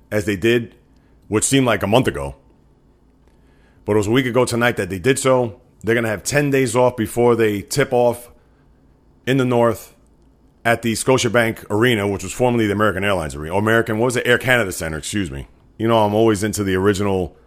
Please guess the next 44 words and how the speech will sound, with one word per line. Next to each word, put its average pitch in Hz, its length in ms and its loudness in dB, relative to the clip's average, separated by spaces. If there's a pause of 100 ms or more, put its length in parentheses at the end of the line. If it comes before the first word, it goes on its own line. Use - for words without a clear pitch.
(280)
names 101 240 -2
of 90 40 -8
these 85 140 -8
buildings. 80 420 0
It 76 60 -12
seems 98 220 -6
like 90 80 -4
they 82 80 -8
change 95 220 -4
them 78 80 -6
every 80 120 -4
five 71 220 -6
seconds. - 420 -8 (1600)
But 117 80 2
with 123 120 2
the 120 80 2
Warriors 147 460 6
and 131 100 2
everything 143 300 2
that 127 100 0
they've 127 140 2
accomplished, 135 720 0 (800)
and 107 640 0
obviously 131 360 6
they've 110 360 2 (140)
been 113 240 4
around 135 220 4
this 120 100 -2
block 120 260 2
several 120 240 0
times, 113 560 -2 (600)
the 101 80 -4
new 147 180 4
kid 147 160 2
on 113 120 2
the 107 60 -2
block. 107 360 0 (760)
And 107 180 -4
finally, 139 400 2
after 113 540 0 (220)
what 117 160 0
I 120 60 4
mentioned 135 300 -2
before, 120 580 4